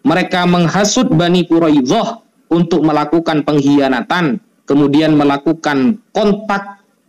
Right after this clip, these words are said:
dengan orang-orang munafik yang merupakan musuh dalam selimut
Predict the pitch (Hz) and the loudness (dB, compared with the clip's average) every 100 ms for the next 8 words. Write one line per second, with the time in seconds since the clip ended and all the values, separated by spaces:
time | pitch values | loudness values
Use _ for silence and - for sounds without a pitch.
0 | _ _ _ 123 139 160 156 147 147 135 | _ _ _ -4 0 0 0 0 0 0
1 | 143 139 143 131 120 - 247 240 - _ | 0 2 2 2 -2 -2 -4 -4 -10 _
2 | _ 147 165 160 151 147 143 170 - 147 | _ 0 2 2 2 2 0 -4 -2 2
3 | 196 233 226 175 151 156 151 - 185 196 | 2 2 0 0 2 0 0 0 2 4
4 | 196 | 2